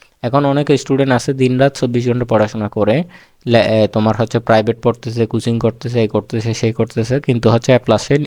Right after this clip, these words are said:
পায় না বা ভালো রেজাল্ট সে করতে পারে না। এটার মূল কারণ হচ্ছে যে সেই যথাযথভাবে, স্থিরভাবে, যথাযথভাবে ভালো কোনো সাজেশন সে ফলো করে নাই, যার কারণে তার এমন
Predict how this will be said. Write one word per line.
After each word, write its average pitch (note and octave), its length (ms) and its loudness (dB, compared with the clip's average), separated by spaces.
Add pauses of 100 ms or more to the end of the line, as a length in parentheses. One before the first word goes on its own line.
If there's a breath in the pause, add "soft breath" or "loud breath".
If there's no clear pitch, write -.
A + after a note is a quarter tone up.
(100)
পায় G#2+ 200 2
না G2+ 200 -8 (380 soft breath)
বা B2+ 100 2
ভালো B2 280 2
রেজাল্ট B2+ 320 2
সে C#3+ 120 0
করতে - 320 -4
পারে G2 300 0
না। F#2+ 160 -6 (360 soft breath)
এটার C#3 200 2
মূল C#3 220 2
কারণ A#2 260 2
হচ্ছে B2+ 320 -2
যে D#3+ 140 2
সেই C#3 220 2
যথাযথভাবে, C3 1000 2 (1120)
স্থিরভাবে, B2 600 4
যথাযথভাবে A#2+ 800 2
ভালো A#2+ 300 2
কোনো C3 300 0 (300 loud breath)
সাজেশন A#2+ 420 0
সে D3 160 -2
ফলো A2+ 300 0
করে B2 260 2
নাই, D#3+ 180 0
যার A#2 160 2
কারণে A2 340 0
তার A2 200 0
এমন G2+ 220 -4